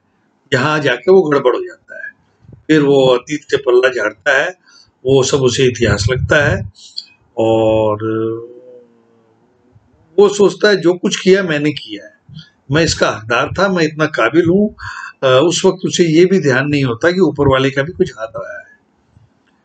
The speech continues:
और यही उसकी सबसे बड़ी भूल होती है। उसके साथ नए-नए लोग जुड़ते हैं,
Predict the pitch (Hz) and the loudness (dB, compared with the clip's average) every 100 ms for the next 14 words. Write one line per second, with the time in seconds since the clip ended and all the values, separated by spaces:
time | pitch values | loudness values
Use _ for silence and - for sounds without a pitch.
0 | _ _ _ _ _ _ _ _ _ _ | _ _ _ _ _ _ _ _ _ _
1 | 156 143 151 196 214 - 202 - 185 202 | -2 2 4 4 2 0 0 0 0 0
2 | 165 165 165 117 107 92 - - - - | 2 2 0 -2 -4 -4 -14 -20 -20 -20
3 | _ _ _ _ _ _ _ _ _ _ | _ _ _ _ _ _ _ _ _ _
4 | _ - 139 165 151 143 131 135 139 147 | _ -4 0 0 0 0 -2 -2 0 0
5 | 143 135 135 127 120 127 143 135 120 117 | 0 2 0 0 -2 -4 0 0 2 -2
6 | 117 | -6